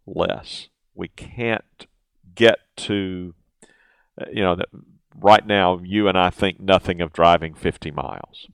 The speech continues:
That's a, that's a routine sort of thing for us. Uh, we won't be able to drive fifty miles twenty years from now, I don't think. I think, or, or it certainly will be a bigger deal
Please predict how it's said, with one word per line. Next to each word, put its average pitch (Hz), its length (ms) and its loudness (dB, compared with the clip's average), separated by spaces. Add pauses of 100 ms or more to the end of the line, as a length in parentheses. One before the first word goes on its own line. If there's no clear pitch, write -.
(220)
That's - 260 -2
a, 71 160 -6 (360)
that's 92 160 -4
a 82 80 -2
routine 87 640 -8
sort 85 240 -8
of 78 100 -10
thing 80 300 -8
for 76 200 -4
us. - 260 -8 (1000)
Uh, 76 300 -6 (220)
we 104 120 -2
won't 240 180 -10
be 92 180 -4
able 78 160 -10
to 73 60 -12
drive 69 300 -10
fifty - 320 -14
miles 65 600 -12 (200)
twenty 69 280 -12
years 58 240 -14
from 50 240 -20
now, 55 280 -12 (300)
I - 80 -16
don't 107 280 -4
think. 73 240 -12 (520)
I - 40 -20
think, 92 240 -10 (480)
or, 87 160 -2
or 90 220 -2 (120)
it 104 220 2
certainly 123 320 0
will 95 80 -6
be 92 160 0
a 85 60 2
bigger 85 260 0
deal 80 300 -4